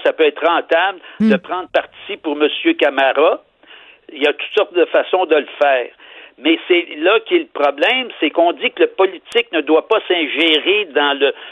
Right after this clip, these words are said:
Speaker 1: dans le fonctionnement de la système de, de justice, mais c'est ce que le politique fait systématiquement.
Speaker 2: Ouais.
Speaker 1: Parce que le politique donne des ordres au procureur de la Couronne par rapport à des poursuites d'ordre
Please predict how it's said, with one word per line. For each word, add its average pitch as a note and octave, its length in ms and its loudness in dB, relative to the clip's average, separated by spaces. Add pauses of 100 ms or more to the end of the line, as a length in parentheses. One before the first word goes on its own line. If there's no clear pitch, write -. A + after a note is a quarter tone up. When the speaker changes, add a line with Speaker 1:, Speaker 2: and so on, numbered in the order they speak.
(180)
Speaker 1:
dans D3 100 2
le C3+ 160 -6
fonctionnement F3 640 -2
de D#3+ 80 2
la - 80 -8
système E3+ 300 -2
de, D3 340 -2
de C3 140 0
justice, B3+ 420 -6 (300)
mais D#3 180 -2
c'est A3+ 100 0
ce - 60 -12
que G3+ 140 2
le F3+ 80 -6 (160)
politique G#3 560 -2
fait E3+ 120 2 (160)
systématiquement. A3 840 -2 (100)
Speaker 2:
Ouais. G3+ 200 0 (180)
Speaker 1:
Parce - 220 -14
que G3 120 4
le F3+ 180 0 (140)
politique E3 640 -4
donne G#3+ 280 2
des D3+ 300 0
ordres G#3 420 2
au D#3 300 2 (140)
procureur F3 480 2
de E3+ 60 -10
la D#3+ 60 -2
Couronne E3+ 480 0 (560)
par D#3 160 2
rapport G#3 420 2
à D3+ 120 2
des D#3 100 -2
poursuites F#3+ 640 -2
d'ordre D3 400 0